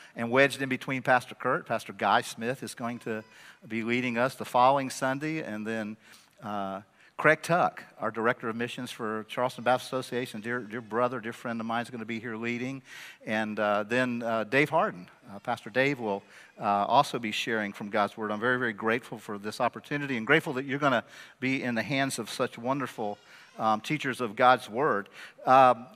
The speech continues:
I'm, uh, going to walk through this chapter kind of verse by verse this morning. We're not gonna do all of it.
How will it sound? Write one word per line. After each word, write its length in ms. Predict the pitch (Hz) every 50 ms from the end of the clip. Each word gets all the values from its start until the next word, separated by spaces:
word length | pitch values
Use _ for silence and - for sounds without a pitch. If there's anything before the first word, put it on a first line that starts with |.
| - -
I'm, 280 | 139 156 196 226 214
uh, 300 | 196 170 143 131 120 117 - - - - - 135
going 300 | 123 151 175 190 190 175
to 340 | - - 147 123 120 117 113 - - - - - -
walk 340 | - 120 147 185 202 196 -
through 280 | - - 170 165 160 151
this 260 | 139 139 131 - -
chapter 800 | - - - - 147 151 160 156 - - 123 113 107 107 107 - - _ _ -
kind 180 | - - 175 156
of 80 | 123 110
verse 360 | 104 113 135 143 147 - -
by 200 | 131 127 120 117
verse 320 | 110 117 120 131 131 -
this 200 | - 127 - -
morning. 240 | 139 131 131 127 120
We're 80 | 127 143
not 140 | 151 143
gonna 160 | - 131 123 117
do 280 | 120 123 123 113 110 - - - - -
all 280 | - 180 208 196 147 123
of 160 | 117 113 117
it. 100 | 135 147